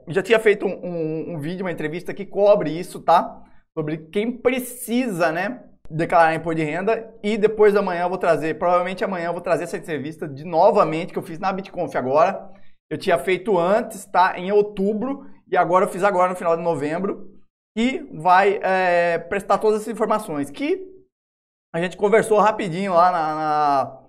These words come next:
na BitConf Fortaleza sobre isso. Sobre, é, essas regras, regras malucas que a Receita tá fazendo e que eu acho que não vai passar, né, também com isso.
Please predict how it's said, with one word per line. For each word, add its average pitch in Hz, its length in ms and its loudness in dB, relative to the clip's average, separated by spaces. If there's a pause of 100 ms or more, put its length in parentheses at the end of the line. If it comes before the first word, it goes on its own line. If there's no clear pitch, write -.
(260)
na - 40 -10
BitConf 165 360 -4
Fortaleza 185 640 0
sobre 220 440 2
isso. - 440 -6 (600)
Sobre, 180 500 -2
é, 170 240 0
essas 175 420 0
regras, 165 800 2
regras 147 520 0
malucas 185 640 0
que - 80 -8
a 151 120 0
Receita 147 380 -6
tá 147 140 -4
fazendo 170 640 -2 (240)
e 277 140 -4
que 392 100 0
eu 254 60 8
acho 214 180 6
que 233 80 -4
não 208 60 -4
vai 208 100 4
passar, 202 480 -2
né, 131 120 -6
também 165 540 -2
com 160 140 -6
isso. 127 260 -6